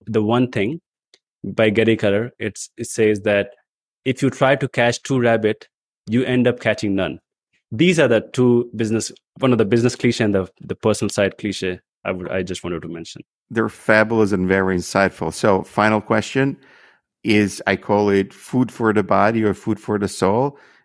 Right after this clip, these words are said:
Speaker 2: And just if you wanna share either a recipe or a drink or a, you know, this would be the food for the body, or if we go to the soul, a book, a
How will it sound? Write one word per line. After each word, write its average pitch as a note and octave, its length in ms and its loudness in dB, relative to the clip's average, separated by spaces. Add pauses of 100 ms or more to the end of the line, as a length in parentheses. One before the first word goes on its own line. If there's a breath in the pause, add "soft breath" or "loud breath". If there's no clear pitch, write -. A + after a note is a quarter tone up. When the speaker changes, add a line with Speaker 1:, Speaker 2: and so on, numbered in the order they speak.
Speaker 2:
And G2 240 0
just G#2 180 -4
if G#2 120 -10
you G#2+ 80 -2
wanna G#2 220 -2
share G#2 440 0
either F#2+ 680 2 (180)
a F2+ 260 0
recipe A#2 1000 0
or F2+ 460 0 (460 soft breath)
a F2 60 -12
drink B2+ 640 0
or F2+ 480 2
a, F2 560 0 (340)
you G2+ 100 0
know, F#2 80 2
this F2+ 180 -4
would G2 120 0
be G2 120 4
the F2+ 140 0
food G#2+ 200 -2
for G2+ 140 0
the G2 80 2
body, G2+ 320 2
or F#2+ 320 2 (420 soft breath)
if F#2+ 120 -14
we G2 80 0
go G2+ 160 2
to G2 100 -4
the F2+ 140 -6
soul, A2+ 280 0
a F#2+ 80 -4
book, A2+ 540 -2 (360)
a F2 200 2